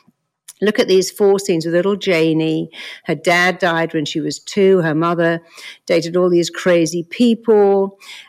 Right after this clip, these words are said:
And she had to raise all the mother's three more children. And now she can't get pregnant.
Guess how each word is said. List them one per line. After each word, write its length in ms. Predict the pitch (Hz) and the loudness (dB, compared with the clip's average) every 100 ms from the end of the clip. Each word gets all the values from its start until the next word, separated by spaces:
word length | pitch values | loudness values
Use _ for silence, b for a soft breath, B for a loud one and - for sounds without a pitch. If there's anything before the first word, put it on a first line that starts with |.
| - | -6
And 120 | 160 | -6
she 200 | - 214 | -2 0
had 160 | 196 | 0
to 100 | 190 | 0
raise 460 | 180 190 190 190 190 - | 0 2 4 4 2 0
all 240 | 220 233 | 2 4
the 100 | 220 | 4
mother's 400 | 196 180 170 - | 2 0 -2 -2
three 140 | 196 170 | 0 2
more 180 | 165 | 0
children. 380 | 160 - 185 170 | -4 0 2 2
And 100 | 175 | 2
now 300 | 180 190 196 | 2 2 0
she 180 | 190 208 | -2 -6
can't 300 | 185 170 165 | -4 -4 -4
get 180 | 170 - | -6 -6
pregnant. 560 | - 139 147 135 135 | -6 -4 -4 -6 -8